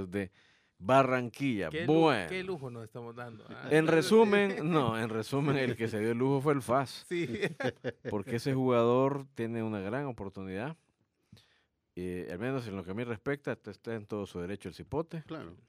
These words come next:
Speaker 1: Lo dijimos desde un principio. Él no estaba obligado cuando acá, pues, eh, algunos diputados tuvieron la iniciativa. El muchacho es libre de tomar sus decisiones.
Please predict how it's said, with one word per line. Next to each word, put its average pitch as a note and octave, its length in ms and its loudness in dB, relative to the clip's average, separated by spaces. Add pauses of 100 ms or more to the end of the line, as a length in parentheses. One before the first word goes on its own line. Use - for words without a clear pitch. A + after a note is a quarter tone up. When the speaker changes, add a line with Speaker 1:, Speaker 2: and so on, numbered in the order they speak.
(320)
Speaker 1:
Lo G2+ 160 -6
dijimos G#2 340 -8
desde F#2+ 160 -10
un F2 80 -10
principio. D2+ 540 -18
Él F2+ 240 -10
no G2+ 60 -8
estaba G2+ 260 -10
obligado G2 640 -4
cuando G2+ 380 -6
acá, F2+ 380 -10 (480)
pues, D#2+ 300 -16
eh, D#2 100 -12
algunos D2 360 -14
diputados D2+ 520 -18
tuvieron C#2+ 360 -20
la C#2+ 80 -18
iniciativa. - 640 -20
El - 80 -20
muchacho F#2 640 -18
es D#2+ 100 -20
libre A2+ 320 -6
de F#2+ 80 -4
tomar E2 300 -12
sus D#2+ 120 -14
decisiones. - 600 -20